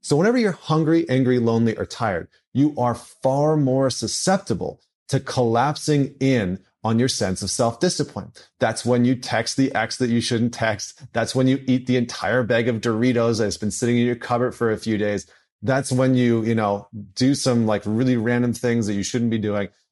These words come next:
I, in fact, I actually had a guy, and I thought that this was really applicable for this video. I had a client of mine,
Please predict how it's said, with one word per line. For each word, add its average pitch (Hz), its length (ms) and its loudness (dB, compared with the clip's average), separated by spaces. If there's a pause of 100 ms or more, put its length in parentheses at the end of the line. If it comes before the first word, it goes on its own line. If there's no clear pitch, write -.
(120)
I, 135 40 2
in 143 200 2
fact, 165 380 -2 (160)
I 135 100 0
actually 165 380 2
had 139 160 0
a 131 40 2
guy, 117 320 2
and 101 160 2
I 107 60 2
thought 135 280 -2
that 107 100 -8
this 120 180 0
was 110 160 2
really 123 240 2
applicable 107 460 -2
for 104 100 -4
this 101 160 0
video. 117 400 2
I 113 80 -2
had 156 100 2
a 165 40 2
client 165 500 -2
of 107 140 0
mine, 101 320 -2